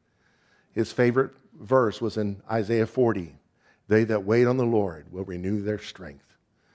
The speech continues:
They'll run and not be weary. They'll walk and not faint."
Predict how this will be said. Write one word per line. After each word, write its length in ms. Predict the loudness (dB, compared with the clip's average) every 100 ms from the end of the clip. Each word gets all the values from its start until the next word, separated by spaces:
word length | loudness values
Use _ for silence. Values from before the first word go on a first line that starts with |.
| _ _
They'll 160 | 0 2
run 280 | 2 0
and 120 | 0 0
not 180 | -2
be 140 | -4 -6
weary. 540 | -4 -2 -2 -4 -10 _ _ _ _ _ _
They'll 220 | -4 -2
walk 420 | 0 0 -2 -6 -14 -14
and 260 | -12 -8
not 320 | -8 -10 -12 _
faint." 560 | _ -16 -16 -18 -20